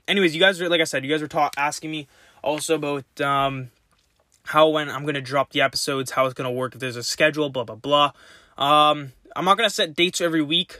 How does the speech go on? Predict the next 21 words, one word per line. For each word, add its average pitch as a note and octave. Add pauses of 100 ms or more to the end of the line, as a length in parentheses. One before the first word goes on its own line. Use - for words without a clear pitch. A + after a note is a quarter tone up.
(140)
for -
when D3+
I'm D#3+
gonna C#3+
drop C#3+
'em. G3+ (180)
Uh, C#3
one E3
thing F3
I C#3+
am E3+
gonna E3
guarantee, D#3+
and D#3
you C#3
can C#3+
have C#3+
my C#3
word D3+
by D#3
this, E3